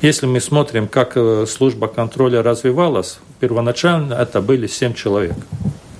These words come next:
И только постепенно, постепенно наращивался, э, с-, э, штат этого, этой службы. На сегодняшний день это тридцать восемь человек. Но проблема не в количестве, а в том, что нельзя обеспечить квалита-,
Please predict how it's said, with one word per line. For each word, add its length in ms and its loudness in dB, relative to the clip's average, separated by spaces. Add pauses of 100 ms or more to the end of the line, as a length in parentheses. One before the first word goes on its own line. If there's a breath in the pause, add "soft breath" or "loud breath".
(680)
И 100 4
только 420 0
постепенно, 800 0
постепенно 720 0
наращивался, 800 0
э, 380 2
с-, 300 -8
э, 300 2
штат 420 0
этого, 420 0 (120)
этой 320 0
службы. 460 -2 (340 loud breath)
На 120 6
сегодняшний 680 0
день 280 2
это 580 0
тридцать 340 0
восемь 380 0
человек. 420 -2 (400 loud breath)
Но 460 4
проблема 640 0
не 180 -2
в 80 -2
количестве, 760 -2 (340)
а 340 2
в 140 -2
том, 240 2
что 180 -4
нельзя 400 2
обеспечить 880 -2
квалита-, 540 0